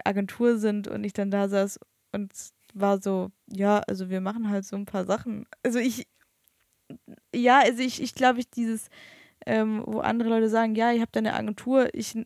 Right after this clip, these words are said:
noch sa-, da sitze und sag, ja, na ja, also wir machen halt so ein paar Sachen, auf die wir Bock haben und es ist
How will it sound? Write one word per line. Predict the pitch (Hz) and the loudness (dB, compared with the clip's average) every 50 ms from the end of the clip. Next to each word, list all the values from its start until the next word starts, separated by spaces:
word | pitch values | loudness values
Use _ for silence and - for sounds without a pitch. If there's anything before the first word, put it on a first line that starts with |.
| - - | -8 -6
noch | 220 220 214 | -4 -4 -4
sa-, | 196 - - 226 - 233 | -2 -2 -2 -2 0 2
da | 226 214 226 | 4 4 4
sitze | 226 - - - | 2 0 -4 -8
und | 208 | -2
sag, | 202 214 214 208 - - | 2 2 2 2 0 -4
ja, | 185 185 185 165 180 190 214 214 | -6 -6 -4 -4 -2 0 0 2
na | 202 196 | 4 4
ja, | 196 190 180 185 196 202 | 4 6 8 8 8 8
also | 185 196 208 | 8 6 4
wir | 208 | 2
machen | 208 220 254 262 | 4 4 6 6
halt | 247 240 220 | 6 4 4
so | 233 | 2
ein | 226 208 | 0 0
paar | 226 214 202 | 0 0 2
Sachen, | 208 220 254 262 247 | 4 4 4 4 2
auf | 220 - | -2 -2
die | - 202 | -6 -12
wir | 196 | -12
Bock | 202 - 226 240 - - | -4 0 0 0 0 0
haben | 254 226 220 226 | 0 0 0 0
und | 220 - | -2 -4
es | 208 208 - | -4 -6 -6
ist | 240 220 | -10 -14